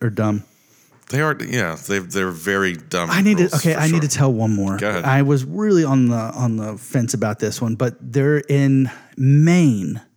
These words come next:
Speaker 1: Parishioners are required to bring shotguns to church in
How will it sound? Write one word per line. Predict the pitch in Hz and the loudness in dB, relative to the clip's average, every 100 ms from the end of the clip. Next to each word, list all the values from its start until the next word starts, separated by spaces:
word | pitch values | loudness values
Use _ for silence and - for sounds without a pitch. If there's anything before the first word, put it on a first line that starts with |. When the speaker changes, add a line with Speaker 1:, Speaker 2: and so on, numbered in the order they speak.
| _ _ _ _ _ - | _ _ _ _ _ -20
Speaker 1:
Parishioners | - 147 151 165 151 127 117 117 - | -2 0 2 2 2 2 2 0 0
are | 135 | 0
required | 131 123 - - 160 156 175 180 | 2 -2 -4 -2 0 2 0 0
to | 170 | 0
bring | 143 147 139 | 0 2 2
shotguns | - 151 135 - 120 113 - | 0 -2 -2 -2 -2 -2 -2
to | 120 | -4
church | - 113 101 - - - _ _ _ _ _ _ | -2 -2 -2 -6 -10 -12 _ _ _ _ _ _
in | 139 131 | 0 0